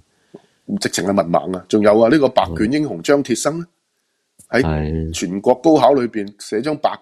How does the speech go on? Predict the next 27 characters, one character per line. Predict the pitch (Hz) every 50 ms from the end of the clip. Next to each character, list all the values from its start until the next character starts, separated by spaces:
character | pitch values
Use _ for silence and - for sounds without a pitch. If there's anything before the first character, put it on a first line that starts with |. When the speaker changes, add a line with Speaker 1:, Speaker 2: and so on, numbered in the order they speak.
| _ -
Speaker 1:
卷 | 98 104
入 | 131 143 117
去 | - - 117 117
吖 | 127
嘛。 | 135 139 135 135 139 139 -
Speaker 2:
係。 | - -
嗯。 | - 92 87 80 78 73 71 -
Speaker 1:
結 | - - -
果 | - 95 110 139
就 | 143 - 110 98
被 | - - 104 107
指 | 101 - 120 151
為 | 135 95 95
英 | 131 143 147
雄 | 135 104 80
吖 | 101
嘛， | 131 127
反 | - - 95 101 139 156 151
對 | - 127 120 123
呢 | 147 147
個 | 131 120
教 | - 117 117 117
育 | 113
制 | - - 123 117 113
度 | 113 101 107
吖 | 127
嘛。 | 139 127